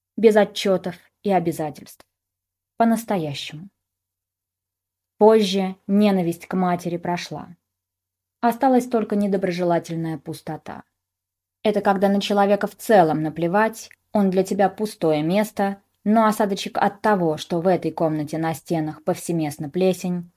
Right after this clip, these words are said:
остался. И Даше было всё равно, что это не по-христиански. Так она чувствовала. А любое лицемерие было противно её сущности. Этой ночью Даша попыталась вспомнить лицо матери.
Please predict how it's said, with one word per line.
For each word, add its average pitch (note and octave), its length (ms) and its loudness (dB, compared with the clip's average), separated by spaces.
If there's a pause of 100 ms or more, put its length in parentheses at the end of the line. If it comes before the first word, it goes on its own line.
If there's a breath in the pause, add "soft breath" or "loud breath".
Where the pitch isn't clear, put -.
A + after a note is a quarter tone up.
(280)
остался. D#3 680 -6 (1120)
И A3 100 0
Даше G#3 340 4
было G#3+ 220 2
всё G3+ 380 2
равно, E3 540 0
что - 360 -6
это F3+ 280 0
не E3+ 160 -2
по-христиански. - 920 -12 (840)
Так B3+ 200 4
она G#3+ 220 0
чувствовала. D#3 680 -10 (580)
А F#3 80 0
любое F3 340 2
лицемерие E3+ 840 -2
было G3+ 240 0
противно G3+ 520 -4
её D#3+ 300 -4
сущности. - 640 -12 (1900)
Этой F3+ 220 -4
ночью F3+ 760 -2
Даша G3 380 0
попыталась F3 520 -2
вспомнить E3+ 540 -4
лицо D#3+ 320 -6
матери. D3+ 560 -10